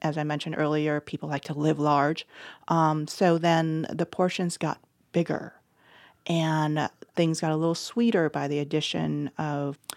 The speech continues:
this stuff called Chinese rock sugar, which is, has, like, molasses in it and honey along with refined sugar.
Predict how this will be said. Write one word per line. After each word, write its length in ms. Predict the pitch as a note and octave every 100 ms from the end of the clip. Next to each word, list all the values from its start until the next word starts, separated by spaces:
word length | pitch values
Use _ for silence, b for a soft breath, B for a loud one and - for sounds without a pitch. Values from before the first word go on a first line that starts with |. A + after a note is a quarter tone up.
| B B B
this 140 | E3+ D#3
stuff 300 | - C#3 -
called 220 | E3 D#3
Chinese 380 | - D#3 D3+ -
rock 240 | D3 C3+
sugar, 420 | - - - - - _ _ _ _ _ _ _ - -
which 320 | F3 E3+ - -
is, 380 | F3 D#3+ D3+ -
has, 340 | E3+ E3 -
like, 260 | D#3 D3+ -
molasses 560 | D#3+ D#3 D3+ D3+ E3 D#3
in 100 | D3+
it 180 | D3
and 120 | - D3+
honey 360 | D#3 D3 D3
along 380 | D3 D3 C#3+ C#3+
with 180 | C#3+ C#3+
refined 460 | D3 - E3 D3
sugar. 420 | - D#3+ - G#1+